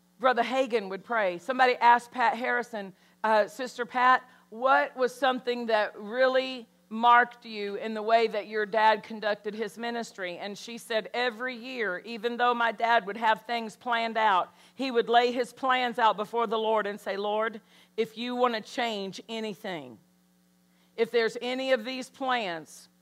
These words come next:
I, I feel, I, I prayed about them, I feel like they were something that you wanted, but if you need to adjust them, if you want me to take something off the calendar, if you want me to move something,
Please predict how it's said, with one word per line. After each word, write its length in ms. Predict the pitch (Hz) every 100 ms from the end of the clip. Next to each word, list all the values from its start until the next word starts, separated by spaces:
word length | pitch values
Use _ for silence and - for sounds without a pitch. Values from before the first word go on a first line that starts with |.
| -
I, 120 | 226 226
I 120 | 220 220
feel, 360 | 254 254 247 -
I, 180 | 220 208 214
I 120 | 214 214
prayed 440 | - 254 254 254
about 360 | 254 262 269 247
them, 360 | 269 262 262 - _ _
I 120 | 226 226
feel 260 | 254 254
like 220 | 247 240 247
they 160 | 240
were 140 | 220 214
something 420 | 254 247 247 240
that 140 | 220
you 140 | 233 233
wanted, 320 | 247 247 202
but 100 | 214
if 120 | 208
you 200 | 233 254
need 260 | 254 262 196
to 140 | 233
adjust 520 | 202 175 226 247 -
them, 360 | 277 277 277 277 _ _ _
if 140 | 214 208
you 140 | 233
want 200 | 233 226
me 80 | 240
to 60 |
take 260 | 220 254 214
something 380 | - 220 220 214
off 220 | 208 214
the 80 | 208
calendar, 760 | - 247 254 262 254 269 269 262 -
if 200 | 226 220
you 140 | 220 226
want 180 | 226 220
me 120 | 220
to 80 | 214
move 340 | 233 254 233
something, 600 | - 262 262 277 269 262